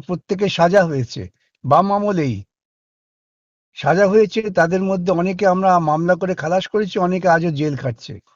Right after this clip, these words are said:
সেই জেল খাটার মধ্যে একজন শিক্ষকও আছেন, যেহেতু তিনি কৃষক নেতা, তিনি কাছেও ছিলেন না, মাঠেও ছিলেন না।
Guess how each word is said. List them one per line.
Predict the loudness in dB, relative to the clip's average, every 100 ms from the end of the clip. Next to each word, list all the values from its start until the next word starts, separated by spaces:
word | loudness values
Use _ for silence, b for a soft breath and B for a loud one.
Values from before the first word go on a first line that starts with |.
| _ _ _ _ _ _
সেই | -2 0
জেল | 2 0 2
খাটার | 2 2 2
মধ্যে | 0 0
একজন | 0 -2
শিক্ষকও | -4 -6 -2 0 2 2
আছেন, | 2 2 -2 0
যেহেতু | 0 -2 -4
তিনি | -2 -4
কৃষক | -4 -2 -2 0
নেতা, | -2 -2 -2
তিনি | -2 0
কাছেও | 0 2 0
ছিলেন | -2 -2 -2
না, | 0
মাঠেও | 0 -2 -2 -6
ছিলেন | -6 -6 -6
না। | -8 -10